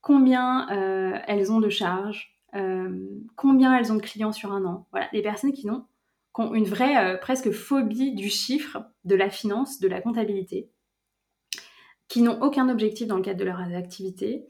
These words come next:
et, euh, qui ne sont pas en capacité de prendre conscience, en fait, de la valeur de ce qu'elles offrent.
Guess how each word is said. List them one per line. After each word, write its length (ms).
et, 360
euh, 380
qui 220
ne 60
sont 200
pas 400
en 100
capacité 460
de 100
prendre 360
conscience, 320
en 80
fait, 100
de 80
la 80
valeur 260
de 60
ce 80
qu'elles 220
offrent. 220